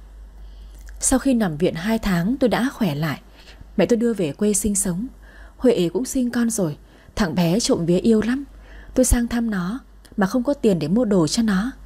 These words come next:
vì tiền tôi đã chữa bệnh hết rồi. Một năm sau, mọi chuyện đã nguôi ngoai. Tôi đã hoàn toàn bình phục. Tôi quyết định đi tìm việc làm để phụ giúp mẹ. Một năm qua, mẹ tôi đã vất vả vì tôi lắm rồi. Tôi hứa sẽ ở vậy cả đời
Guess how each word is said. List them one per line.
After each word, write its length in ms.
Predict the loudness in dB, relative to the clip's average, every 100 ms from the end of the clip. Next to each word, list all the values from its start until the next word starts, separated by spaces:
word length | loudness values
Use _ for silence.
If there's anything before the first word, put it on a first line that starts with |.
| -20 -20 -20 -6 2
vì 100 | 2
tiền 280 | 4 2
tôi 80 | 2
đã 100 | -4
chữa 180 | -4 -2
bệnh 180 | -2 -2
hết 220 | -2 -2
rồi. 260 | -2 -2 -4 -14 -20 -20 -20 -20 -20 -20 -20 -20 -20 0
Một 200 | 2 2
năm 180 | 2 -2
sau, 320 | -2 -4 -6 -10 -20 -20 -4
mọi 180 | 0 0
chuyện 260 | 0 0
đã 160 | 0 0
nguôi 220 | 2 2
ngoai. 360 | 2 0 -2 -4 -12 -20 -10 0
Tôi 80 |
đã 100 | 2
hoàn 340 | 2 0 -2 -2
toàn 260 | -2 -2
bình 140 | -2 -2
phục. 280 | -2 -2 -4 -20 -20 -20 -8 -2
Tôi 100 | 2
quyết 160 | 2
định 160 | 2 2
đi 100 | 0
tìm 240 | 0 -2 0
việc 200 | -4 -2
làm 260 | -2 -2
để 80 | -4
phụ 160 | -4 -2
giúp 220 | 0 0
mẹ. 300 | 2 2 0 -12 -20 -20 -20 -20 -20 0
Một 160 | 2 2
năm 220 | 0 0
qua, 300 | -2 -4 -4 -12 -20 -6 0
mẹ 80 |
tôi 120 | 4 2
đã 160 | 0
vất 120 | -4 -6
vả 260 | -4 -2 -2
vì 100 | -2
tôi 240 | 0 0
lắm 180 | 0 -4
rồi. 300 | -2 -4 -4 -14 -20 -20 -20 -20 2
Tôi 120 | 4
hứa 160 | 6 4
sẽ 140 | 2
ở 180 | -2 -2
vậy 200 | -2 -2
cả 180 | -2 -2
đời 300 | 0 0 -2